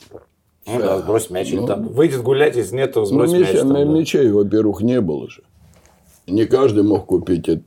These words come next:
Speaker 2: мяч. Причём на первом этапе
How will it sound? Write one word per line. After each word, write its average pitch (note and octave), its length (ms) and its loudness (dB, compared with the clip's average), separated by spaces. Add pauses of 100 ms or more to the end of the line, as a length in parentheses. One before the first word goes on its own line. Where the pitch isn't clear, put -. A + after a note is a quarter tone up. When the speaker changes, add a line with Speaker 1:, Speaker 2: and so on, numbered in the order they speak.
Speaker 2:
мяч. F#2+ 500 -4
Причём G2 880 2
на G2+ 100 2
первом A2 440 4
этапе D#2 420 -2